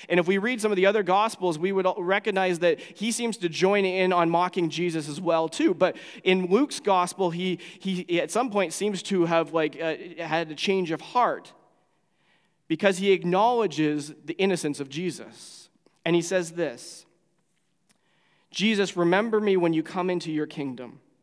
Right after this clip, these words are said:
Jesus answered him, "Truly I tell you, today you will be with me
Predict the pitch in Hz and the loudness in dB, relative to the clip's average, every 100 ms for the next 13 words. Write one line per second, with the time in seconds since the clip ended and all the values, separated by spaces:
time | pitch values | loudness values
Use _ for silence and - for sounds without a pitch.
0 | _ _ _ _ _ _ _ _ _ _ | _ _ _ _ _ _ _ _ _ _
1 | - 196 190 170 160 156 156 143 143 135 | -6 -2 0 0 -2 -4 -6 -6 -6 -6
2 | - - _ - 208 233 208 175 165 170 | -12 -20 _ -4 0 4 6 4 2 -2
3 | 165 156 139 127 - _ _ - 156 175 | 0 2 0 -6 -14 _ _ -8 -2 0
4 | 202 196 170 160 143 147 151 147 151 120 | 0 2 2 2 0 0 -2 -4 -8 -8
5 | 110 | -8